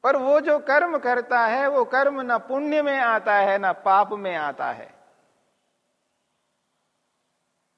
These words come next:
और यहां इस बात को समझने का प्रयत्न करना है,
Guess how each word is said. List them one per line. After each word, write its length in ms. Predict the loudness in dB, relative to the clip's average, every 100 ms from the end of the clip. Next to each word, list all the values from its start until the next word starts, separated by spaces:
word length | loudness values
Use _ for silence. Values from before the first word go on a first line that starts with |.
| _ _ -4
और 80 | 0
यहां 300 | 2 2 0
इस 160 | -2
बात 340 | 2 4 2 -4
को 100 | -2
समझने 520 | -2 0 -2 0 0
का 120 | -2
प्रयत्न 440 | 0 0 0 -6
करना 420 | -4 -4 -2 0 0
है, 300 | -2 -6